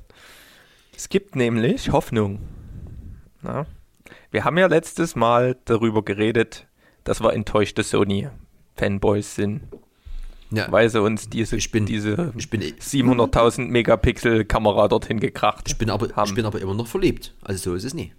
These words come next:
Speaker 1: Ja, es geht auch vorbei. Der Frühling ist ja schon, ne?
Speaker 2: Na ja.
Speaker 1: Aber, ja, ja, ja. Ähm, und es, es gibt ein Leak, nämlich. Und zwar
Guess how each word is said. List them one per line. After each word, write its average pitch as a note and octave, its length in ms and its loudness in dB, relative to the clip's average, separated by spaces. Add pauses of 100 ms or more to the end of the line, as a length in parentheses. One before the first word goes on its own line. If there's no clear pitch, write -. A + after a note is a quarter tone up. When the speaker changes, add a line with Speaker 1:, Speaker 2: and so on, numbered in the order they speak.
(1500)
Speaker 1:
Ja, A2 100 -4
es - 120 -8
geht - 160 -8
auch G2 80 -10
vorbei. G#2 320 -4
Der G2 80 -8
Frühling G#2 380 -8
ist G#2 160 -10
ja G#2 240 -6
schon, G2 220 -12
ne? - 180 -10
Speaker 2:
Na G#2 40 0
ja. E2+ 500 -8 (180)
Speaker 1:
Aber, A#2+ 260 2
ja, - 340 -4
ja, - 220 -12
ja. - 140 -14 (420)
Ähm, A#2+ 480 2 (960)
und D3+ 240 2
es, - 220 0 (140)
es - 160 -4
gibt - 320 -4 (100)
ein A#2+ 120 0
Leak, D#3 460 -4 (380)
nämlich. D3+ 500 -6 (1200)
Und A#2 180 -6
zwar G#2+ 480 2